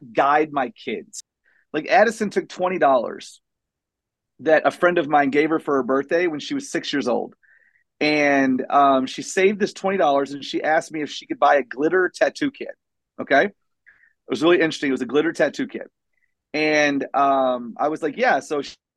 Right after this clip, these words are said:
she asked me if I would buy it on Amazon for her. She gave me the twenty bucks. The kit was nineteen ninety-nine plus shipping. I paid for that.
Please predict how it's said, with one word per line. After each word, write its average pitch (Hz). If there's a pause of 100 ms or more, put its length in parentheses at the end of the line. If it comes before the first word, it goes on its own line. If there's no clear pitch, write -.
(100)
she 165
asked 160
me 170
if 151
I 147
would 139
buy 143
it 180
on 196
Amazon 147
for 147
her. 156
She 147
gave 151
me 151
the 135
twenty 185
bucks. 151
The -
kit 170
was 139
nineteen 156
ninety-nine 147
plus 139
shipping. 151
I 127
paid 143
for 135
that. 127